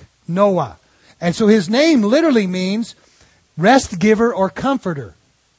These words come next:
And so you take that verse and you read it again with that, uh, understanding. It says, "God's presence will give rest to his people." That is, his presence soothes,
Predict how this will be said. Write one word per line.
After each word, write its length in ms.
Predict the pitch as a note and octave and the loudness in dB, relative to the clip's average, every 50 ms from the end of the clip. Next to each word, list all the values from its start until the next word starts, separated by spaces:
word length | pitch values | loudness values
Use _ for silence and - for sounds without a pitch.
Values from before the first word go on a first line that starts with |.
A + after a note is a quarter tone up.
| _ _ _ _ _ _ _ _ _ _ _ _ _ _ _ - | _ _ _ _ _ _ _ _ _ _ _ _ _ _ _ -6
And 140 | F3 F3+ - | -6 -4 -2
so 80 | A#3 | -2
you 140 | A#3 A3 G#3+ | -2 -2 0
take 280 | - - D4+ D#4+ - - | 2 2 2 2 2 2
that 180 | C#4+ B3+ A3+ | 0 0 0
verse 280 | G3 A#3+ B3+ C4 - - | 0 0 0 0 -2 -2
and 100 | A3+ G#3+ | -4 -4
you 120 | G#3+ G#3+ | -2 -2
read 180 | A3+ B3 B3+ A3 | 0 -2 0 0
it 120 | A3+ F#3+ | -2 -2
again 380 | G3 D#3+ G3+ C4+ D4 C#4+ B3+ G#3+ | -2 -2 -2 -2 0 0 -2 -2
with 120 | G3+ F#3+ | -4 -2
that, 400 | - G#3+ G3+ G3 G3 F3+ - - _ _ _ _ - | 0 2 2 2 0 -4 -16 -20 _ _ _ _ -6
uh, 200 | F#3+ F#3+ F#3+ F3 | -2 -2 -2 0
understanding. 680 | F3+ A3+ A3+ A3 - - - B3 C#4 C#4+ B3+ A#3 A3 G3+ | 0 0 0 -2 -2 -2 0 0 2 2 2 0 0 -2
It 80 | F3+ | -2
says, 220 | - G3+ F#3 C#3 C3+ | -2 -4 -4 -4 -2
"God's 400 | - G3 B3+ C#4+ D#4 - - - | 0 2 2 2 2 0 -4 -12
presence 720 | - - - C#4 D4 C#4 A#3 D#3+ F#3+ F#3 G3 - - - _ _ _ _ _ - | -16 -8 -2 2 2 4 2 2 0 -6 -8 -10 -16 -20 _ _ _ _ _ -4
will 140 | F#3+ G#3 | -4 -2
give 240 | E3+ E3+ G3+ F#3+ D3+ | 0 0 0 0 0
rest 400 | D#3+ F3 G#3 A3+ A#3+ - - - | 0 2 4 4 4 2 -2 -6
to 100 | - B3+ | -6 -4
his 160 | C4 B3+ - | -4 -4 -6
people." 500 | - - G3 F3+ E3 - D#3 D3+ D#3+ E3 _ _ _ _ _ _ _ _ _ _ _ _ _ - | -6 -6 -4 -4 -6 -6 -10 -12 -12 -14 _ _ _ _ _ _ _ _ _ _ _ _ _ 2
That 180 | G3 G3+ G#3+ A3 | 4 4 6 4
is, 200 | A3 G#3+ - - | 4 0 -2 -2
his 180 | G3 E3 - | -4 -6 -6
presence 580 | - - - A3 A#3+ B3+ A3+ - C4+ A3+ - - | -10 -6 -2 0 0 0 0 -2 -6 -10 -10 -16
soothes, 680 | - - - A3+ B3 B3+ C4 C#4 C#4+ C#4+ C4 - - | -18 -14 -8 -6 -4 -2 -2 -2 -2 -2 -4 -6 -10